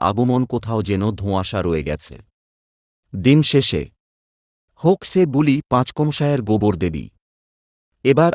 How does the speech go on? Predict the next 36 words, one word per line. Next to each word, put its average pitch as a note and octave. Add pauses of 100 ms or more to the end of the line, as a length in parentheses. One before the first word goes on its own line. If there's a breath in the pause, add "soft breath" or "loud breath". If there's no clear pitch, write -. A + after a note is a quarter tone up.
আসা C#3
যাক C#3+
রিচার A#2
প্রসঙ্গে, G#2+ (400)
যদি A#2
সত্যিই F3
রিচা B2+
কথার G#2+
সৎবোন G#2+
হয়, D#2+ (440)
তাহলে D3+
হতে A#2+
পারে G#2
অতীতে A#2+
কথার G#2
বাবা E2+
মায়ের F#2
সঙ্গে G#2
কোনো G2+
শত্রুতা G#2+
ছিল G2
রিচার E2+
মার। D2 (880)
সেই D#3
শত্রুতার F3+
বদলা C3
নিতেই C#3+
হয়তো A2 (120)
আজ G#2
রিচাকে A2+
পাঠানো F#2
হয়েছে। E2+ (960)
আর A2
প্রতিশোধ D#3+
নিতে C#3+
নিতে B2